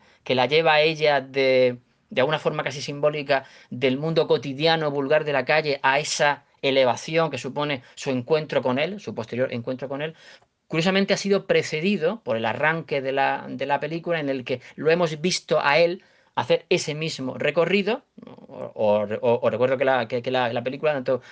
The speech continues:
la novela como la película, se construyen sobre un flashback, es decir, sobre un recuerdo, ¿no? Bueno, pues en tiempo presente, la, la película arranca en tiempo presente, y veríamos cómo el personaje de Louis Jourdan,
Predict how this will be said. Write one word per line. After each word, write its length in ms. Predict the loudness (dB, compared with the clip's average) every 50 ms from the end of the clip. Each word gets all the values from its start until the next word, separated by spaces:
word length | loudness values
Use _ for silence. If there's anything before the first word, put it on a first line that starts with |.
| -6
la 220 | -2 -2 -2 -2 -4 -8 -16 -18 -14
novela 580 | -10 -8 -6 -4 -4 -2 -2 -2 0 0 0 2
como 100 | 2 0
la 80 | 0
película, 400 | 0 -2 -6 -6 -4 -4 -6 -6 -6 -12 -20 -20 -10
se 100 | -8 -4
construyen 320 | -4 -4 -2 -2 -2 -2
sobre 160 | -2 -2 -2
un 80 | -2 -2
flashback, 440 | 0 0 0 0 0 -2 -6 -8 -8
es 80 | -10
decir, 220 | -14 -14 -14 -12 -4
sobre 200 | -2 0 0 2
un 100 | 0 0
recuerdo, 460 | 0 -2 0 0 0 0 0 -2 -6
¿no? 160 | -8 -8 -10 -12 -12 -10
Bueno, 160 | -10 -10 -8
pues 180 | -10 -12 -12 -10
en 140 | -10 -10 -4
tiempo 320 | 0 0 0 2 0 0
presente, 480 | 0 0 0 0 -2 -2 -2 -4 -4 -4
la, 180 | -4 -4 -6 -6
la 120 | -8 -8 -6
película 280 | -4 -2 0 0 0
arranca 260 | 2 0 0 -2 -2 -4
en 80 | -4
tiempo 180 | -4 -6 -6 -6
presente, 480 | -6 -4 -4 -6 -6 -4 -6 -8 -8 -10 -16 -20 -12 -6
y 80 | 0
veríamos 400 | 0 0 2 2 0 0 0 -4 -6 -12 -20 -4
cómo 180 | -2 0 2 2
el 60 | 0
personaje 440 | 0 -4 -4 -6 -6 -4 -4 -6 -4
de 120 | -4 -4
Louis 220 | -4 -6 -8 -8
Jourdan, 400 | -8 -8 -4 -2 0 -2 -2 -4